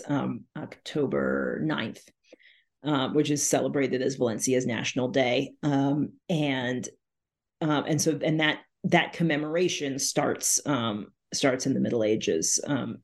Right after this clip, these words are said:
and they, um, they kind of elaborate a whole, a whole sort of processional cycle that is both Christian and kind of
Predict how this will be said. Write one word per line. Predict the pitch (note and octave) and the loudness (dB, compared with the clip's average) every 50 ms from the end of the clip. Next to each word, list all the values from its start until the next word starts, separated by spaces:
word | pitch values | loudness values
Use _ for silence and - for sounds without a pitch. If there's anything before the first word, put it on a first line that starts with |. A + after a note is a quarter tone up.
| _ - | _ 0
and | D#3 C3+ C3+ | 2 2 2
they, | C3+ - A#2+ - B2 A#2 - _ _ - - - - - _ _ _ _ _ - | 2 2 0 -2 -2 -6 -10 _ _ -20 -20 -20 -20 -20 _ _ _ _ _ -4
um, | C3+ D3 B2 F#2+ | -2 0 0 0
they | F#2 - | 0 0
kind | - C#3+ C#3 C3 | 2 2 0 2
of | B2 | 2
elaborate | B2+ B2+ A#2+ A2+ - B2 B2 B2 A2 | 0 0 0 0 0 2 2 2 2
a | A2 | 0
whole, | - - G#2 F#2+ E2+ F2 - - _ _ | -2 0 0 0 -2 -4 -8 -14 _ _
a | - | -14
whole | - - C3 | -6 -4 -2
sort | B2+ - - B2 | -2 0 -2 -2
of | B2 - - - _ _ _ _ _ _ _ _ _ _ _ | -2 -4 -6 -14 _ _ _ _ _ _ _ _ _ _ _
processional | - G3+ F#3+ F#3 F3 - G3 E3+ - - F3 D#3+ D3+ | -2 0 0 0 0 0 0 0 0 0 0 0 0
cycle | C#3+ - D#3+ D3 D3 - D3+ C#3+ | 0 0 2 0 0 0 0 -2
that | C#3 D3 C#3 | 0 0 0
is | D3+ C#3 C3 | 0 0 0
both | B2 D3+ C#3+ C3+ C3+ - | 2 2 2 2 0 -4
Christian | - - F3+ E3 - - - D#3+ D3+ C#3+ D3 | -2 0 0 0 2 0 0 0 0 0 -2
and | - - D3 C#3 C#3 C#3 - | -2 0 0 0 0 -2 -2
kind | - D3 C#3+ C#3 | -2 0 2 2
of | C3+ C#3 C#3 C3+ - | 2 0 0 -4 -8